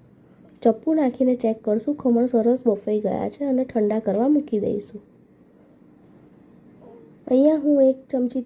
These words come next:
તેલ લઈ લઈશું વઘાર માટે અને રઈ એડ કરવાની છે. રઈ ફૂટે એટલે આપણે લીલું મરચું,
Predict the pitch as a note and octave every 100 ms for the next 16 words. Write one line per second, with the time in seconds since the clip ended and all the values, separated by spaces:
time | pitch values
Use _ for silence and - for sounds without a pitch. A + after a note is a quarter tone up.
0 | A3+ A3 A#3 A3 A3 A3 A#3 B3 A3+ F#3+
1 | G3+ G#3 G#3+ G#3 B3 D#4+ C5+ A#3+ B3+ A#3
2 | G#3 A3 G3 G3+ G#3 G3+ G3+ A3 A3+ -
3 | F#4+ - _ _ _ _ - - - -
4 | - - - - - - - - - A3+
5 | A3+ B3+ - F4 C#4+ A#3+ A#3 A#3 A#3 A#3+
6 | A#3 A3 A#3 A3+ G3+ G#3 -